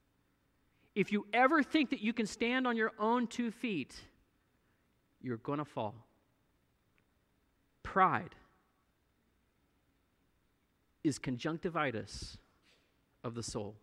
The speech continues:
And why do we keep falling?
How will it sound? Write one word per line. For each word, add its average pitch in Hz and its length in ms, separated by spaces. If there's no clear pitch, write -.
And 151 160
why 170 220
do 277 100
we 269 80
keep 277 220
falling? 285 500